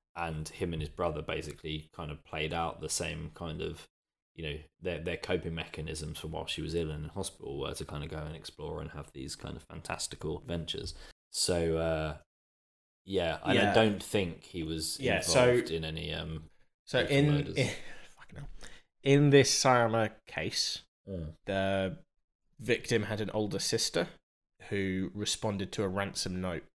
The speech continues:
Speaker 2: with, uh, uh, basically responded to a ransom and then found out she'd already been murdered, and then she killed herself.
Speaker 1: Ah, okay.
Speaker 2: So the theory, another theory, is that one of the girls in My Neighbor Totoro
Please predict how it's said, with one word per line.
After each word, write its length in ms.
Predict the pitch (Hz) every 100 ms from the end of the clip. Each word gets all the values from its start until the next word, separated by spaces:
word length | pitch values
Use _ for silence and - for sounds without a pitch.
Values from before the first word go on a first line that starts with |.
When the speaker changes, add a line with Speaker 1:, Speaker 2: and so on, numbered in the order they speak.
| _
Speaker 2:
with, 640 | 95 87 80 82 80 - - _ _ _ _
uh, 120 | 92
uh, 100 | 90 85
basically 340 | 107 104 - 98
responded 400 | 98 - 92 90
to 100 | 92
a 40 |
ransom 400 | 87 87 71 82
and 80 | 87
then 80 | 82
found 280 | 85 87 82
out 180 | 82 - _ _ _ _ _
she'd 180 | - 98
already 220 | 92 90
been 180 | 87 87
murdered, 400 | 85 87 - - _ _
and 120 | 87 80
then 120 | 78
she 180 | - 80
killed 260 | - 80
herself. 280 | 73 - - _ _ _ _ _ _ -
Speaker 1:
Ah, 180 | 98 78 -
okay. 120 | 78 - _
Speaker 2:
So 380 | - 95 92 85 - _ _ -
the 60 |
theory, 640 | - 131 113 107 98 92 - 107
another 240 | 110 120
theory, 520 | - 104 98 87 80 -
is 300 | 92 90 -
that 340 | 98 90 87 - _ _ _
one 300 | 101 101 117
of 100 | 110
the 80 | 110
girls 540 | 98 110 101 95 92
in 120 | - 95
My 140 | 95
Neighbor 240 | 95 92
Totoro 640 | 95 104 - 104 90 82